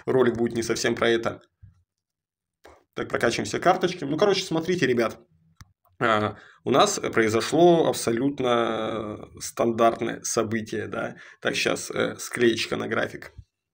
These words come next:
Вот, ребят, мы смотрим на график Хамстер Комбата, да, на, в с-, в спотовом режимчике, да, не фьючерс, потому что, напомню, что фьючерсы на Хамстер Комбате, они начались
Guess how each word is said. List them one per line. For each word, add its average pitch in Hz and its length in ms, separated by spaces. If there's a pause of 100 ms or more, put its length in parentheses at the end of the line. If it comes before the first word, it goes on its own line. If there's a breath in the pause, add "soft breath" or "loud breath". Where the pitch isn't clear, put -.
(880)
Вот, 165 220
ребят, 123 260
мы 127 80
смотрим 127 340
на 123 80
график 117 420
Хамстер - 400
Комбата, 208 400
да, 131 160
на, 117 320
в - 60
с-, - 260
в 117 60
спотовом 107 640 (200)
режимчике, 165 640
да, 143 160
не 120 200
фьючерс, 175 340
потому 127 160
что, - 100
напомню, 123 200
что 127 100
фьючерсы 139 380
на 117 100
Хамстер 117 360
Комбате, 117 440
они 113 120
начались 110 460